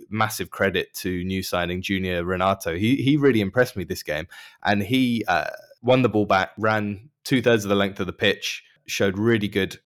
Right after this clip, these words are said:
composure to square the ball to Ashuri, who, who scored. And, and there was, you know, some ninetieth minute drama as well. Lucas Lund Pedersen pulled off a,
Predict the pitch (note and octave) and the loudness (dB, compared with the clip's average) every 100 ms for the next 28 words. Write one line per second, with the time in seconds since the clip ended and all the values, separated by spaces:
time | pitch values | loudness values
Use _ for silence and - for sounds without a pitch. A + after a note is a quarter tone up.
0 | _ - G#2 A2 G#2+ G2+ F2+ - - A#2 | _ -10 0 2 2 2 -4 -6 -4 0
1 | G2 F#2 G2 F#2+ F2+ - F#2+ D#2 - A#2 | 2 0 -2 -2 -2 0 0 0 0 2
2 | A2 F#2+ F#2 - - - - - A#2 A2+ | 4 2 -2 -12 -20 -20 -16 2 4 4
3 | - C3 A#2 - D3 E3+ G#2+ G#2 A2 - | 4 2 2 2 6 6 4 2 0 -4
4 | A2 A2+ A2 G#2+ - A2+ A#2 A2+ A2+ A2 | 0 0 0 -4 -8 -4 2 4 2 0
5 | - B2+ A2 G#2 - G#2+ G#2+ F#2 A#2 B2+ | -6 -2 0 0 0 -2 -2 0 2 2
6 | B2 A#2 A#2+ A#2+ G#2+ A#2+ A#2+ B2+ A2 G#2+ | 0 0 2 0 2 6 6 6 2 4
7 | A#2 B2 B2 A#2 B2 A2+ A#2+ A#2 A2 A#2 | 6 6 4 2 0 0 2 2 4 2
8 | A#2+ A#2+ A#2+ A#2+ A2 G#2+ G2+ - G2 | 2 0 0 0 -2 2 2 2 0